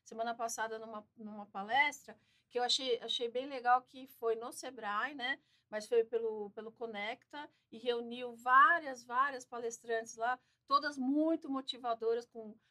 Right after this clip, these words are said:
com relatos muito, é, motivadores mesmo de,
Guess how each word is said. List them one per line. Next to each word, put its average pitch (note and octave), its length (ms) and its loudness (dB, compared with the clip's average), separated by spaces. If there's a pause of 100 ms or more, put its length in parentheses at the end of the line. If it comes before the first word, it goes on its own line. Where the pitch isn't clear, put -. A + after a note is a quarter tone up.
(140)
com A3+ 100 -6
relatos A3+ 440 0
muito, A#3+ 560 -8 (400)
é, F#3+ 1000 -8
motivadores A3+ 840 2
mesmo A#3 280 0
de, A#3+ 340 -4